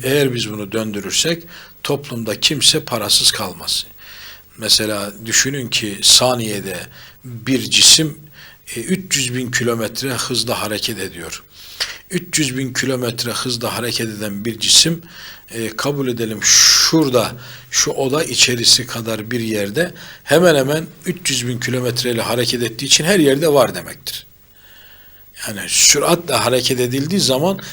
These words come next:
her yerde var anlamı çıkar, doğrudur. Ama netice itibarıyla, e, gene yanlıştır. Neden yanlıştır? Siz, e, o kadar süratle parayı hareket ettirmenize rağmen piyasada tedavülde bulunan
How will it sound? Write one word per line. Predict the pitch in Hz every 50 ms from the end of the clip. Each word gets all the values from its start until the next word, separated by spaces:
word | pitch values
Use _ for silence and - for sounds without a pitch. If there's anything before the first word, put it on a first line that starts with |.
| - - - -
her | - 151 180
yerde | 175 156 143 139 135 139 156 135 127
var | 143 156 156 -
anlamı | - 131 127 120 117 110 107 101
çıkar, | - - - - 117 127 - 151
doğrudur. | 160 135 110 95 - - - - - - - - - - - - - - - - - - - - - - - - -
Ama | 131 147 165 170 143 110 104 - - - -
netice | 127 139 147 143 143 185 165 151 214 214
itibarıyla, | 185 - - 147 135 127 120 113 110 107 113 113 127 165 190 196 - - - - - - - - - -
e, | 127 127 123 120 117 113 110 107
gene | 98 - 135 139 139 131
yanlıştır. | 123 117 107 104 101 92 92 - - - - 165 151 127
Neden | 127 120 113 110 104
yanlıştır? | 98 95 92 92 90 87 - - - - 170 165 - - - - - - - - -
Siz, | - - - 175 165 - - - - - -
e, | 139 131 127 123 120 117 113 110 107 107 101 101 101 - - -
o | 165 175 170
kadar | - 196 175 160 143 -
süratle | - - - 143 147 - - 147 143 - - - 123
parayı | 123 - - 123 123 123 123 123
hareket | 95 107 117 120 147 - - 139 131 123
ettirmenize | 117 117 120 - - 113 113 113 113 110 107 - 156 180 185
rağmen | 165 131 113 101 98 - - - - - - - - - - - - - - - -
piyasada | - - 147 156 147 - - 160 156 139 117 -
tedavülde | - - 113 117 131 131 131 139 147 143 127 120 113 104
bulunan | 110 123 131 123 113 104